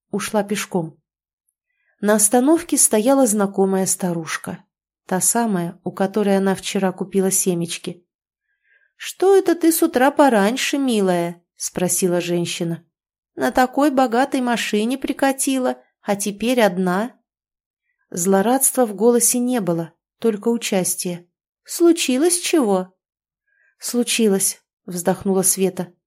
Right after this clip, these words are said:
а потом добавила. «Я привидение увидела, женщину обгоревшую».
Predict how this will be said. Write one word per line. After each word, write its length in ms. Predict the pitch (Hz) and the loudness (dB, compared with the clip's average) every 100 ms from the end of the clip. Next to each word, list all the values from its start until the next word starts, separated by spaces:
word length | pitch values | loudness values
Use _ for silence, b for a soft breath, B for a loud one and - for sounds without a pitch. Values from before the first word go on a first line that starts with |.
| _ _ | _ _
а 140 | - 196 | -10 -4
потом 360 | 196 190 208 | -4 -2 0
добавила. 540 | 196 185 185 180 180 175 - _ _ _ _ | 2 2 2 0 -2 -6 -12 _ _ _ _
«Я 200 | 233 247 | 2 2
привидение 640 | 220 233 240 240 208 190 | 2 0 2 2 4 4
увидела, 560 | 196 190 190 190 185 - _ _ _ _ - | 4 2 0 0 -2 -6 _ _ _ _ -8
женщину 600 | 220 277 262 - 196 196 | 0 0 0 0 0 2
обгоревшую». 800 | 185 196 196 190 - 190 180 | 2 2 4 2 0 -4 -4